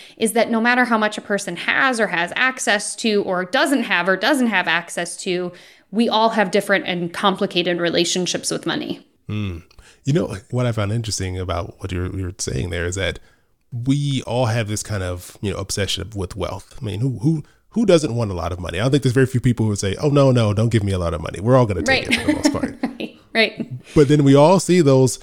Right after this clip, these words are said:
Speaker 2: documentaries, those true,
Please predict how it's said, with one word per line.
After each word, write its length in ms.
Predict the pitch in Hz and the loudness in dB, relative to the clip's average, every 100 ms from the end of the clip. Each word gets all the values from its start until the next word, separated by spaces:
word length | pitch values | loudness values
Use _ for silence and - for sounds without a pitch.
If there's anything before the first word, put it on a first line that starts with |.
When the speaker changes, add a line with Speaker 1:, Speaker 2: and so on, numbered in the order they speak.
| - - 110 127 | -18 -8 0 2
Speaker 2:
documentaries, 760 | - 131 127 127 120 120 117 107 | 4 4 6 6 6 6 4 2
those 260 | 98 104 - | 0 -2 -6
true, 720 | - - 127 123 120 113 | -4 2 4 6 4 2